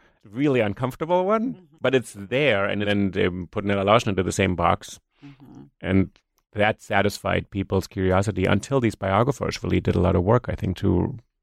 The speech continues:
Speaker 1: draw attention back to her.
Speaker 2: I think the tragic mulatto trope is, you know, disturbingly, inherently sexist. You know, the idea that a woman is taken over by her emotions, that she doesn't understand, you know, she's hormonal. <laughs> I mean, that's really, you know, the idea
Speaker 1: Mm-hmm.
Speaker 2: that you,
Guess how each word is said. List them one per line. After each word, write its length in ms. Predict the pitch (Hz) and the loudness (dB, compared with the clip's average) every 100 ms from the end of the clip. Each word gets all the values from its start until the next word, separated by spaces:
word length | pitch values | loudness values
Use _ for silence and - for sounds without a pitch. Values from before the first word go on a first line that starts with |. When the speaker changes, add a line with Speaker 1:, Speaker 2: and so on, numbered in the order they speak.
| - | -20
Speaker 1:
draw 300 | - 92 92 | -6 0 0
attention 340 | 87 104 101 98 | 0 -4 -4 0
back 220 | 87 - | 0 -2
to 120 | 92 | -4
her. 280 | 87 87 87 - _ _ _ _ _ | 0 0 0 -8 _ _ _ _ _
Speaker 2:
I 60 | 311 | -14
think 160 | 466 427 | -12 -6
the 240 | 233 143 | -6 -6
tragic 440 | - 170 156 151 | -14 -12 -12 -12
mulatto 360 | 135 135 127 131 | -14 -10 -8 -10
trope 380 | - 135 127 123 | -12 -14 -14 -12
is, 220 | 135 123 - | -16 -16 -14
you 60 | |
know, 240 | 135 123 - _ _ _ _ _ _ 139 139 _ 139 | -14 -14 -18 _ _ _ _ _ _ _ _ _ _
disturbingly, 880 | 143 143 - 156 143 143 127 131 127 _ _ _ _ - | -20 -18 -8 -6 -4 -4 -6 -8 -12 _ _ _ _ -10
inherently 680 | 151 120 147 143 - 131 | -10 -8 -8 -8 -8 -16
sexist. 600 | 127 - - _ - - _ _ _ _ _ _ _ _ _ _ _ _ _ _ _ | -18 -20 -20 _ -20 -20 _ _ _ _ _ _ _ _ _ _ _ _ _ _ _
You 80 | 156 | -4
know, 120 | 156 | 0
the 200 | 156 156 | 0 0
idea 300 | 165 160 165 | -2 -2 -2
that 120 | 156 | 0
a 40 | 147 | 0
woman 320 | 147 147 143 | 0 0 0
is 300 | 135 127 - | -2 -6 -12
taken 200 | - 175 | -6 -4
over 120 | 160 | -2
by 120 | 147 | -2
her 100 | 139 | 0
emotions, 640 | 160 165 147 - 151 135 156 | 2 4 4 2 0 0 0
that 140 | 160 | -2
she 100 | - | -2
doesn't 220 | 156 147 - | 0 0 0
understand, 840 | 147 151 - - 143 127 120 127 | -2 -4 -6 -2 0 2 2 0
you 60 | |
know, 100 | 131 | 0
she's 180 | 131 143 | -2 -6
hormonal. 640 | 123 170 156 139 135 123 131 | -2 2 4 4 4 0 -2
<laughs> 460 | 165 - - - - | -6 -8 -20 -18 -6
I 40 | |
mean, 80 | 208 | -4
that's 160 | 214 | -4
really, 320 | 202 208 202 175 | 0 2 4 4
you 80 | |
know, 60 | 165 | 2
the 100 | 156 | 4
idea 280 | 151 104 160 | 4 6 6
Speaker 1:
Mm-hmm. 40 | |
Speaker 2:
that 120 | 151 | 4
you, 260 | 135 151 139 | 0 -4 -4